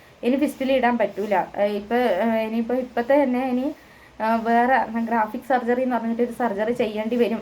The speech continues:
ഈ ഫിസ്റ്റുല പോ-, പോയാൽ എന്ന് പറഞ്ഞിട്ടാ ഉള്ളത്. എന്നാലും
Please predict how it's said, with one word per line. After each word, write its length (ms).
ഈ 100
ഫിസ്റ്റുല 400
പോ-, 320
പോയാൽ 420
എന്ന് 160
പറഞ്ഞിട്ടാ 380
ഉള്ളത്. 240
എന്നാലും 420